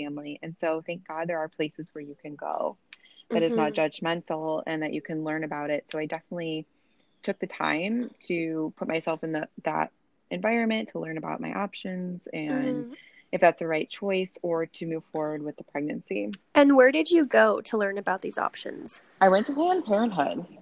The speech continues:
Speaker 2: Mm, I love them. They're the
Speaker 1: Yes,
Speaker 2: best. <laughs>
Speaker 1: they are the best.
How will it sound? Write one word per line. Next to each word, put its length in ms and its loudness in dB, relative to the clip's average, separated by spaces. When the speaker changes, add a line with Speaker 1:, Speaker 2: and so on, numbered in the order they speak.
Speaker 2:
Mm, 420 4
I 60 8
love 280 4
them. 320 -2
They're 140 0
the 100 -4
Speaker 1:
Yes, 400 6
Speaker 2:
best. 140 -4
<laughs> 140 4
Speaker 1:
they 220 8
are 220 2
the 100 0
best. 360 2